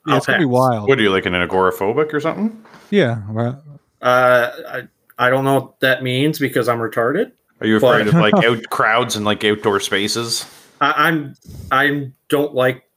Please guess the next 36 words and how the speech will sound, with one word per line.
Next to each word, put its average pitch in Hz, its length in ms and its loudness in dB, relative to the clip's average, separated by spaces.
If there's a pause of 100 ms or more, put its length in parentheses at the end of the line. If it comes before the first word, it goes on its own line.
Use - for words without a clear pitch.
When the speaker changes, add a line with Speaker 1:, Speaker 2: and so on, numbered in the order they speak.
(180)
Speaker 2:
la-, 131 340 -2
large 123 380 2
crowds, 143 440 -2
yes. 131 500 -4 (300)
Speaker 1:
It's 127 160 -6
gonna 135 100 4
be 135 60 6
a 131 60 4
big 120 160 -2
crowd. 117 440 -2 (680)
Speaker 2:
So, 123 140 -12
yeah. 160 260 -8 (800)
Speaker 1:
It 180 140 2
was 151 160 2
big 139 260 2
last 135 220 2
Speaker 2:
I - 20 4
have 147 120 2
Speaker 1:
year. 170 80 2
Speaker 2:
anxiety, 156 580 0
so, 123 340 -4
<laughs> - 20 -6
yeah. 151 320 -4 (680)
Speaker 1:
<laughs> 190 80 2 (520)
It 190 80 -12
was 208 160 -2
big 175 240 0
crowd 180 260 2
last 160 320 -4
year. 104 220 -16 (1200)
Speaker 2:
Yeah, 151 180 2
and 135 80 -4
that 139 160 2
was, 147 340 0
what, 131 520 -4 (260)
like, 113 240 -6